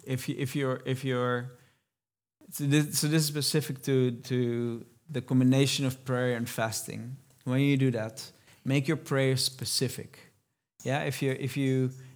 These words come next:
need to hear God's voice about something, or if you really need God to hear your voice about something, make it, make it concrete, make it clear. If you make clear requests,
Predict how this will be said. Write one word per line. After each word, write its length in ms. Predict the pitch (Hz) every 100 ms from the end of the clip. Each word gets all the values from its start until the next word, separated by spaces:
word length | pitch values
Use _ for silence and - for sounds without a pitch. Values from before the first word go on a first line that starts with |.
| -
need 240 | 135 151 160
to 60 |
hear 200 | 139 143
God's 300 | 135 131 127
voice 540 | - 160 175 165 - -
about 240 | 135 135
something, 480 | 131 139 135 131 131
or 160 | 120 123
if 160 | 120
you 100 | 127
really 320 | 123 147 156 135
need 260 | 131 127
God 260 | 131 127 123
to 80 | 123
hear 240 | 123 135
your 280 | 127 127 131
voice 320 | 127 127 123
about 260 | 120 123 -
something, 380 | 120 113 120
make 200 | 120 127
it, 180 | 131 127
make 160 | 127 120
it 100 | 127
concrete, 520 | 127 120 135 120 110
make 180 | 120 127
it 180 | - -
clear. 480 | 127 123 104 104 - _ _ - - - -
If 140 | 131
you 360 | 123 131 131 127 - - -
make 300 | 131 127 -
clear 320 | 151 156 160
requests, 880 | 156 135 - 135 113 - - -